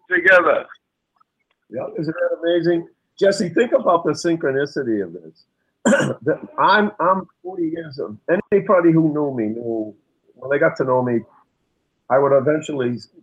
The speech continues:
Speaker 2: tell them my dream that, you know, I would like to do this. And then now we're doing it. And the fact that it's happening on the <laughs> fiftieth anniversary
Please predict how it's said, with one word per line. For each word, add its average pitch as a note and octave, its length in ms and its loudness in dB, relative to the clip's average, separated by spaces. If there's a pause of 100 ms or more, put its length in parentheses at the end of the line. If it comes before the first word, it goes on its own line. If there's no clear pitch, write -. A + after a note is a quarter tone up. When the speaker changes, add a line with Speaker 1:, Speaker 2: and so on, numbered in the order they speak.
(160)
Speaker 2:
tell C3+ 200 0
them B2 120 0
my A2 160 2
dream G#2+ 460 -4 (260)
that, G2+ 260 -2 (260)
you A#2 120 -14
know, E2+ 300 -8
I D#2+ 80 -2
would G#2 160 -2
like A2 200 0
to F2+ 80 -10
do C3 200 0
this. F2+ 240 0
And A2 160 0
then B2 420 0
now C3 220 2
we're A#2+ 200 0
doing D#3 340 2
it. G2 180 -4 (640)
And B2+ 440 2 (180)
the B2 120 -4 (100)
fact D#3+ 300 -2
that A#2+ 280 -2
it's C3 180 -8
happening E3 440 0
on C3 180 0
the A#2 80 0
<laughs> - 220 -12
fiftieth D#3 720 -2
anniversary A2+ 1080 -6